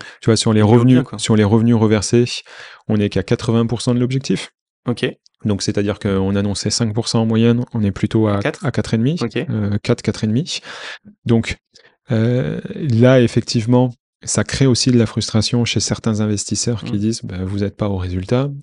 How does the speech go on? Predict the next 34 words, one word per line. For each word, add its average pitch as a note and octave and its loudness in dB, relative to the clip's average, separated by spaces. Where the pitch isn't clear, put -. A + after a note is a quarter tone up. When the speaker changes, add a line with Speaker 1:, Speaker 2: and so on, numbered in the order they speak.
Speaker 1:
même A#2 2
si - -2
on G#2 -2
a G#2 -2
annoncé, A2 -4
même A#2 -2
s'il - -8
y - -4
avait - -6
des G#2+ -6
disclaimers, A2+ -2
même A#2 -4
s'il - -6
y A#2+ -2
avait A2 -2
des G#2+ -2
petites A2+ -4
Speaker 2:
Mm. A#2 0
Speaker 1:
étoiles B2 2
partout A#2+ -4
sur - -4
le A2+ -4
site - -6
internet, A2+ -2
les A2+ 2
gens A#2+ 2
l'ont G#2 -2
pas G#2 0
forcément G#2 -4
compris A2 -2
et G#2+ 0
l'ont G2 -4
pris, G#2+ -4
euh... G2 -4